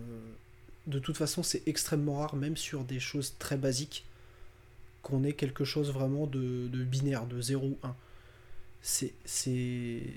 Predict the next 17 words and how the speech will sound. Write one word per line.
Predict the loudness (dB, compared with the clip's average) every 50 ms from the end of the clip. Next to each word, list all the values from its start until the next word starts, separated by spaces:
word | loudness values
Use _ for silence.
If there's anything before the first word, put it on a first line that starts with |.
| -6 -2
c'est | 0 2 2 2
quasiment, | 4 6 6 6 6 4 4 4 4 6 6 6
euh, | 6 4 4 4 2 2 2
jamais | 2 4 4 6 6 6 4
le | 2
cas, | 2 0 0
d'ailleurs. | 0 -2 -4 -4 -6 -10 -14 -18 -20 -20 -18 -18 -18 -18 -18 -20 -18 -18 -16 -16 -16 -16 -16 -18 -20 -16 -14 -14 -14 -14 -16 -10 -4
Et, | 0 2 2 2 2 2 2 0 -2 -4 -6 -10 -18 -20 -18 -16 -16 -16 -18 -18 -20 -20 -16 -14 -14 -14 -14 -16 -18 -16 -16 -16 -16 -16 -16 -18 -18 -16 -16 -16 -16 -10 -4
et | -2 2
ouais, | 6 6 6
j'ai, | 6 4 2 2
j'ai | 2 2 0
trouvé | 0 0 0 2 2
vraiment | 4 2 2 2 0
ton | 0 2 0
explication, | 0 0 -2 -8 -8 -4 -4 -2 -2 -2 -2 -2 0 0 0
euh, | 0 -2 -2